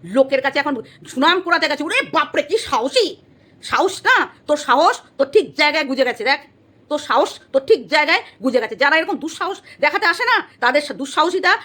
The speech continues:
ঠিক জায়গায় ঠিক মানুষ ঠিকভাবে গুজে দেয়, বুঝতে পেরেছিস? বেশি সাহস দেখাতে আসিস না,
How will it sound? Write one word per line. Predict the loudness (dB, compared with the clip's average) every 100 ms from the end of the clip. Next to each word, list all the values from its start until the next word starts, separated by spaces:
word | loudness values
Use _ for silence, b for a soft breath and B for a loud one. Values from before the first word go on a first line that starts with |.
| B -20 _ 2
ঠিক | 2 4
জায়গায় | 0 2
ঠিক | 0 0
মানুষ | 2 0 0
ঠিকভাবে | 0 0 -2
গুজে | 0 -4
দেয়, | -8 -16 _ -10
বুঝতে | -4 -2
পেরেছিস? | 0 0 0 -6 _ _ _ _ _ _ _ _ _ _ _ -4
বেশি | -2
সাহস | 0 0 2
দেখাতে | 0 0
আসিস | -2 -4 0
না, | 0